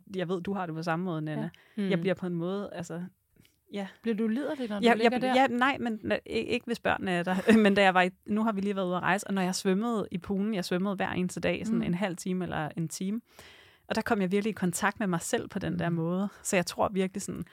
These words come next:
Speaker 1: ikke at være sammen med sit barn
Speaker 2: Ja.
Speaker 1: og bevæge sig, det, det, det,
Speaker 3: Det er jo
Speaker 1: altså
Speaker 3: også et tidspunkt,
Speaker 2: Ja.
Speaker 3: hvor du så ikke kan mærke din træthed måske, fordi du får
Speaker 2: Ja.
Speaker 3: lidt adrenalin eller
Speaker 1: Ja.
Speaker 3: et eller andet, ikke?
Speaker 2: Præcis.
Speaker 1: Ja.
Speaker 3: Og du
Speaker 1: Ja.
Speaker 3: lige mærker,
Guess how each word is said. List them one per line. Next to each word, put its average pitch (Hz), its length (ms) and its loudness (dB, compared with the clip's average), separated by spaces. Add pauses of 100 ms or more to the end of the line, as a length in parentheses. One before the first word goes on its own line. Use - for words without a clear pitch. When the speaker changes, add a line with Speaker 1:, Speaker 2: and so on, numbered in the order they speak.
(440)
Speaker 1:
ikke 208 160 2
at 220 60 2
være 160 140 4
sammen 196 300 0
med 190 80 -2
sit 170 200 -4
barn 175 480 -2 (120)
Speaker 2:
Ja. 208 280 -8
Speaker 1:
og 175 120 2
bevæge 170 420 0
sig, 156 220 -4 (880)
det, 180 300 0
det, - 0 -
det, - 220 -6
Speaker 3:
Det - 160 -8
er - 60 2
jo 208 60 4
Speaker 1:
altså 175 100 4
Speaker 3:
også 175 160 -2
et 165 40 -8
tidspunkt, 180 300 -4
Speaker 2:
Ja. 165 60 2
Speaker 3:
hvor 165 80 0
du 165 80 -8
så 170 220 -6 (120)
ikke - 280 -10
kan 165 160 -2
mærke 151 280 -4 (160)
din 151 160 -4
træthed 165 440 -4
måske, 143 400 -4
fordi 156 160 -4
du 151 100 -8
får 147 220 2
Speaker 2:
Ja. 151 60 0
Speaker 3:
lidt 151 200 -4
adrenalin 151 600 -2
eller 139 160 0
Speaker 1:
Ja. 135 60 2
Speaker 3:
et 139 40 -2
eller 147 120 0
andet, 147 180 0
ikke? 285 120 -2
Speaker 2:
Præcis. - 140 -6
Speaker 1:
Ja. 170 140 2 (520)
Speaker 3:
Og 156 100 -4
du 147 60 -2
Speaker 1:
Ja. 143 80 0
Speaker 3:
lige 156 120 0
mærker, 147 360 0